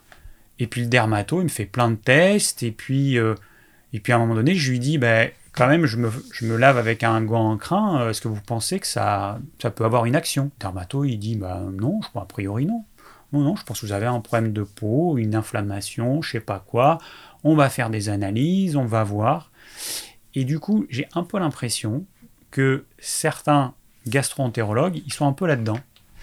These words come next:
Il y a encore beaucoup trop de médecins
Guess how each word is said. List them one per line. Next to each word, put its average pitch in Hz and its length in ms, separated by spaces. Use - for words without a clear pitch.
Il 131 80
y 127 60
a 135 180
encore 147 480
beaucoup 160 380
trop - 240
de 135 40
médecins 127 600